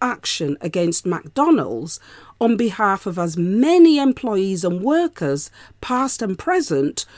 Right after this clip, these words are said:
who want to take action against the company.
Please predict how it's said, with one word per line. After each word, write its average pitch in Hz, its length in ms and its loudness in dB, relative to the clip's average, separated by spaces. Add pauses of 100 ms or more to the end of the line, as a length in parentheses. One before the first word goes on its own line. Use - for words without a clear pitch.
(140)
who 269 140 4
want 247 320 2
to 247 100 -6
take 254 360 -4
action 165 420 -4
against 147 460 -4
the 160 80 -8
company. 160 640 -6